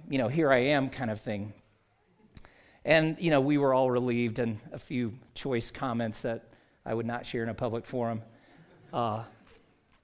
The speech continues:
great memories, but for a few moments, it was terror. I'm thankful there wasn't something that really was a threat to us. To this day, we have no idea what it was. Equipment survived the night. Food was,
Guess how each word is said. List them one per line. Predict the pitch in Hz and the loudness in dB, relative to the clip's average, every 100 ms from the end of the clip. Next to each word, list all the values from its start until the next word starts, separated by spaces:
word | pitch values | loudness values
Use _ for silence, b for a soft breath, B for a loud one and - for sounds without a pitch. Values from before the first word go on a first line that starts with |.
| _ _ _ _ _ _ | _ _ _ _ _ _
great | 139 131 | -4 -2
memories, | 139 160 147 123 117 - b b - | -2 -2 0 0 -4 -12 b b -10
but | 123 - | -10 -4
for | 123 | -6
a | |
few | - 139 | -4 -4
moments, | 127 139 139 110 143 | -2 -2 -2 -6 -8
it | |
was | 131 113 | -8 -8
terror. | - 156 165 127 - _ _ _ _ _ _ _ _ - | -10 -10 -8 -8 -12 _ _ _ _ _ _ _ _ -4
I'm | 147 147 | -2 0
thankful | - 180 180 156 | 2 2 2 -2
there | 127 120 | -2 -2
wasn't | 135 135 135 - | 4 4 2 -4
something | - 123 131 123 | -2 -2 0 0
that | 117 - | 0 0
really | 131 143 131 | -2 0 0
was | 123 139 139 - - | 2 2 2 -2 -8
a | 113 | -8
threat | - 143 135 - | -6 -2 -2 -2
to | 123 | -4
us. | 98 | -4
To | - | 2
this | 180 165 | 2 6
day, | 180 | 6
we | 190 151 | 8 6
have | 139 | 6
no | 143 | 4
idea | 139 131 | 4 2
what | 113 | 0
it | 123 | -2
was. | 107 95 - _ _ b b b b b b _ | -6 -8 -16 _ _ b b b b b b _
Equipment | 127 117 170 165 160 | -6 4 4 6 -4
survived | - 156 147 147 | 0 4 6 4
the | 143 | 4
night. | 139 139 135 - | 2 2 0 -4
Food | - 151 147 | -2 0 2
was, | 143 127 - | 0 -2 -6